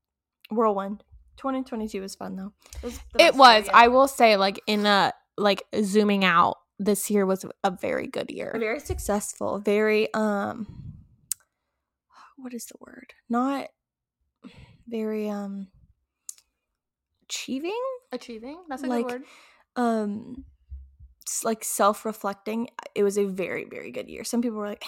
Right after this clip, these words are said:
Speaker 1: "This year's terrible." I'm like, "I don't know where we're gonna, I traveled to a few different countries, states."
Speaker 2: Yeah, I think people are just negative.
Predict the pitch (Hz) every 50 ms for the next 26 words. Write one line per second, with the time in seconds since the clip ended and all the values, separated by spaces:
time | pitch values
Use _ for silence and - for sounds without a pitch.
0 | - - _ - - - 208 - - - - - - - - - - - 247 247
1 | 254 247 - - - - 415 494 427 370 294 262 269 311 302 285 262 254 254 254
2 | 262 294 320 370 427 370 240 208 208 120 302 359 - - 233 226 226 226 220 214
3 | 214 - 214 190 196 208 - 196 185 208 185 180 - - - - - 320 330 320
4 | - 320 311 311 311 302 302 302 294 - - 269 285 294 277 285 277 247 240 226
5 | 214 208 202 202 - - 220 233 240 302 349 320 262 220 233 214 214 202 190 -
6 | - 180 165 170 - - 76 - -